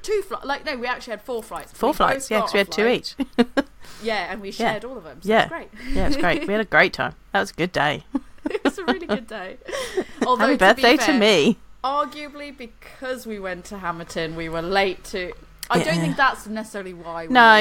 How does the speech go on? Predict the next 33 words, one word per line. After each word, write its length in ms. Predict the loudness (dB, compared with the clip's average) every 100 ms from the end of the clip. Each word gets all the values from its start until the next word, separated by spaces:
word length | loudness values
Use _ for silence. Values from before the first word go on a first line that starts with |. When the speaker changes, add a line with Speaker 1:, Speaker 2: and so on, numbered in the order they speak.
| 4
Speaker 1:
late. 140 | -2
There 80 | -10
was 140 | -10 -6
also, 400 | -6 -6 -10 -10
there 80 | -12
was 120 | -12
many 340 | -12 -10 -10
other 140 | -12 -14
things 240 | -18 -16
that 100 | -14
were 80 | -12
happening 380 | -10 -8 -8 -10
at 100 | -10
that 240 | -14 -16
time 560 | -16 -4 0 0 0 -4
that 120 | -4
just, 100 | 0
Speaker 2:
Yeah. 220 | 2 2 0 -10 -20 -20 -20 -20 -20 -20 -20 -20 -20 -16
Speaker 1:
there 100 | -12
was 160 | -12 -14 -20 -20 -18
massive 600 | -4 2 2 2 -4 -4
gig 240 | -4 -6 -4
going 280 | -6 -4
on. 320 | -6 -6 -8 -10 -12
<laughs> 120 | -8
Speaker 2:
Yeah, 460 | 0 2 4 2 -2 -10 -10
yeah, 240 | -4 -2
we 120 | -4 -6
just, 260 | -6 -8
yeah, 180 | -6 -4
it 100 | -4
was 140 | -4
fine. 200 | -4 -4